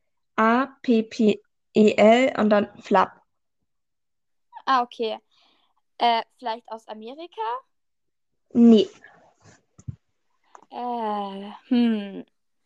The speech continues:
Speaker 2: Mm. Liegt
Speaker 1: Ich kann
Speaker 2: es
Speaker 1: auch mal
Speaker 2: Was?
Speaker 1: Also ich kann auch mal vorlesen, aus was es besteht.
Speaker 2: Ja.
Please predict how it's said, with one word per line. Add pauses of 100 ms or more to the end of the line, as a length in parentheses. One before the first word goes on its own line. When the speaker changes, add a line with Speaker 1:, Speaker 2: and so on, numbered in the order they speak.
(560)
Speaker 2:
Mm. (340)
Liegt
Speaker 1:
Ich
kann
Speaker 2:
es
Speaker 1:
auch
mal (1600)
Speaker 2:
Was? (920)
Speaker 1:
Also
ich
kann
auch
mal
vorlesen,
aus
was
es
besteht. (680)
Speaker 2:
Ja.